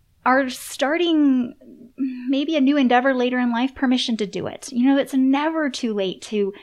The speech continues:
start that dance class, to learn how to paint, to do the things that you wanted to do.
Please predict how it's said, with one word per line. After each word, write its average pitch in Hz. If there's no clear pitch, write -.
start 262
that 277
dance 202
class, -
to 240
learn 277
how 294
to 285
paint, -
to 285
do 330
the 339
things 285
that 277
you 240
wanted 214
to 202
do. 190